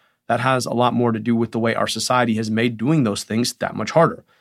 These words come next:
What we're observing in individuals is probably more appropriately understood as a susceptibility to a fundamentally exploitative food environment and a society built around specifically limiting the amount of body movement we do to transport ourselves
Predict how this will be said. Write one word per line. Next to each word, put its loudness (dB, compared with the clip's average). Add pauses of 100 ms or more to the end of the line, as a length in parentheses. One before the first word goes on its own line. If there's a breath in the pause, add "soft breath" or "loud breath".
(540)
What -2
we're 4
observing 2
in 0
individuals 0
is -6
probably -2
more 2
appropriately -2
understood 0
as -8
a -4
susceptibility 0
to -4
a 0
fundamentally 0
exploitative 0
food -6
environment 2 (280 soft breath)
and -4
a -6
society 2
built -4
around -4
specifically -4
limiting 2
the 2
amount 2
of -4
body 0
movement 2
we -2
do 0
to -2
transport 0
ourselves 0